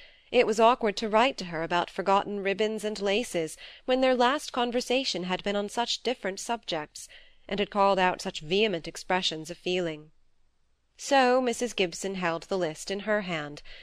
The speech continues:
and read out all the small fragments of news that were intermixed with notices of Cynthia's requirements. "Helen cannot be so very ill," said Molly at length,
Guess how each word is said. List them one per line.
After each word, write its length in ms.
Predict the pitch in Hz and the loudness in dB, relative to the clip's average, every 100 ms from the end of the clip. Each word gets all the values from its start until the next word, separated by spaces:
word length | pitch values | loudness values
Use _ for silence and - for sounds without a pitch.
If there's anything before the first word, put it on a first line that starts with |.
| - | -4
and 200 | - 220 | 0 2
read 220 | 220 233 | 4 4
out 240 | 226 208 - | 6 4 4
all 240 | 190 185 | 0 0
the 80 | 196 | -2
small 360 | - 196 170 175 | -6 -2 -2 0
fragments 520 | 226 214 175 175 220 | 2 2 2 -6 -8
of 120 | 190 | -4
news 360 | 196 165 151 - | -4 -4 -6 -6
that 160 | 165 | -4
were 80 | - | -4
intermixed 560 | 180 180 190 165 - 202 | -4 -4 -4 -4 -6 -10
with 120 | 214 | -2
notices 560 | 214 220 208 156 151 | 0 0 -2 -6 -8
of 140 | - 160 | -12 -10
Cynthia's 540 | - 196 170 151 - | -6 -6 -6 -8 -8
requirements. 840 | 170 190 180 175 151 147 - - - - - _ _ _ _ _ - | -8 -6 -4 -4 -8 -14 -18 -20 -20 -20 -20 _ _ _ _ _ -2
"Helen 340 | 339 381 349 | 2 4 2
cannot 380 | 226 208 185 - | -2 -4 -4 -6
be 100 | 180 | -8
so 300 | - 262 294 | -2 0 0
very 280 | 208 156 156 170 | 0 -6 -6 -6
ill," 380 | 165 151 247 _ _ _ _ _ | -8 -8 -14 _ _ _ _ _
said 340 | - 190 165 | -2 -2 0
Molly 340 | 175 170 165 160 | 2 2 2 -2
at 100 | - | -2
length, 400 | 170 160 - | 0 -2 -8